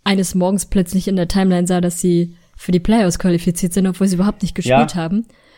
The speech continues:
Speaker 1: Nur weil, ich glaube, Montreal war es, ein eins eins gespielt hatte und damit quasi in der Eastern Conference jetzt f-, nahezu alles entschieden ist. Die einzigen, die noch nicht entschieden sind,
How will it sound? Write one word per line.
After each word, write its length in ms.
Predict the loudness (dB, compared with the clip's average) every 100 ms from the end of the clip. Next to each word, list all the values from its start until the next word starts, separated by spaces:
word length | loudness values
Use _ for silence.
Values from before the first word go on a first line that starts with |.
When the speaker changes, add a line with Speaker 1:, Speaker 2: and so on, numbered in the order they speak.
| -4
Speaker 1:
Nur 160 | 0 2
weil, 160 | 2
ich 80 | 2
glaube, 240 | 0 2 2
Montreal 500 | 2 2 2 0 2
war 100 | -2
es, 140 | -2
ein 80 | -2
eins 180 | -2 -2
eins 220 | 0 -2
gespielt 380 | -2 -4 -2 0
hatte 260 | -2 -2 -4
und 120 | -2
damit 300 | 0 -2 -2 -12 _ _ -20 -14
quasi 400 | -4 0 2 2
in 120 | 2
der 120 | 2 2
Eastern 320 | 0 2 0
Conference 520 | 0 0 0 -2 -2
jetzt 160 | -4 -4
f-, 200 | -12 -20 _ -4
nahezu 380 | 0 0 -2 -2
alles 240 | 0 2
entschieden 320 | 0 2 2
ist. 200 | 2 -2 -16 _ -12
Die 100 | -4
einzigen, 580 | 0 0 2 2 0 -4 _ -4
die 80 | 0
noch 160 | 2 4
nicht 280 | 2 2
entschieden 320 | 0 0 0 2
sind, 300 | 0 -2